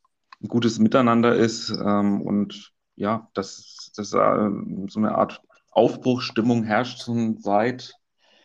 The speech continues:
ja, eine ganze Saison lang im Endeffekt und, ähm, ja, man muss es auch einfach,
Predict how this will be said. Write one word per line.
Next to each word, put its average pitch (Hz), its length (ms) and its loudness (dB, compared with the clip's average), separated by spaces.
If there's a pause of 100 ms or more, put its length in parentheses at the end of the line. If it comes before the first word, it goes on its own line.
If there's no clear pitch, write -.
(640)
ja, 123 220 -2
eine 110 140 2
ganze 123 280 0
Saison 107 380 2
lang 120 240 2
im 110 100 2
Endeffekt 113 640 -2
und, 104 760 0
ähm, 98 640 0 (1300)
ja, 95 220 -2
man 98 160 0
muss 101 160 -2
es 101 160 -2
auch - 240 -2
einfach, - 560 -2